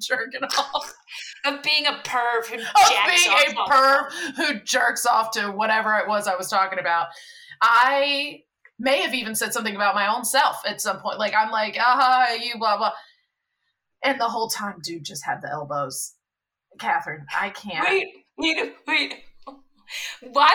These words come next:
Speaker 2: would he not have thrown his hands up in the air right at
Speaker 1: I mean,
Speaker 2: that
Speaker 1: like,
Speaker 2: moment?
Speaker 1: well, I can't, Bill, because he pro-, who knows? He's probably got a fun way to jerk off with those things. I don't, I don't know, Catherine. I don't know.
Speaker 2: Oh.
Speaker 1: I don't know. I don't know. But the guy had the best, like, he was, he was having more fun than anybody else in the entire room.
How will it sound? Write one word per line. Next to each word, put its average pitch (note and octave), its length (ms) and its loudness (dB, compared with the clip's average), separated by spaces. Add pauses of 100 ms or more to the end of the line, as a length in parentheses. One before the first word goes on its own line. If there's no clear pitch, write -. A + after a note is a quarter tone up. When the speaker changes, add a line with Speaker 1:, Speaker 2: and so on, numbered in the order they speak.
Speaker 2:
would A#4 180 2 (100)
he E4+ 60 -6
not D4 200 6
have D4+ 140 -2
thrown B3+ 300 -2
his A#3+ 180 -2
hands A#3+ 380 -4
up G#3+ 200 -4
in A3+ 140 -10
the A3+ 100 -4
air G#3 380 -2
right G#3 260 0
at - 20 -4
Speaker 1:
I - 40 -2
mean, A3 60 -6
Speaker 2:
that A#3 120 0
Speaker 1:
like, A3+ 120 0
Speaker 2:
moment? G3 100 -4
Speaker 1:
well, C4+ 320 4
I G#3+ 60 -6
can't, G3+ 260 -8
Bill, D4 260 0
because C4 300 -4
he C#4 80 -10
pro-, G#3+ 140 -6
who A3 240 -8
knows? C4+ 280 -4
He's - 160 -12
probably G3 280 -2
got G3+ 140 -2
a G#3 40 -8
fun G#3 240 -4
way G3+ 140 -2
to D4 80 -10
jerk G3+ 240 -4
off E4+ 200 -2
with F#3 120 -12
those D#3+ 200 -6
things. C3 160 -4
I F#3 60 -2
don't, A3 160 -4
I G#3 140 2
don't A3 120 -6
know, G3 200 -2
Catherine. G3 320 0
I C#4 100 2
don't C#4+ 100 2
know. B3 240 2
Speaker 2:
Oh. - 60 -12
Speaker 1:
I B3 80 0
don't C4 220 0
know. G3 160 -2 (100)
I B3+ 60 4
don't D#4 120 2
know. C#4+ 100 0
But C4+ 120 -6
the - 60 -6
guy C#4+ 200 6
had D4+ 140 0
the C4 60 -4
best, B3+ 320 2
like, A#3 160 -2
he C4 120 -4
was, B3 200 -6 (500)
he A#3+ 560 -2
was G#3 360 -4
having A3+ 260 2
more G#3+ 180 -2
fun G#3+ 220 -4
than G3+ 100 -4
anybody G3 400 -4
else F3 180 -2
in F#3+ 60 -14
the E3+ 100 -12
entire D3+ 400 -4
room. - 240 -12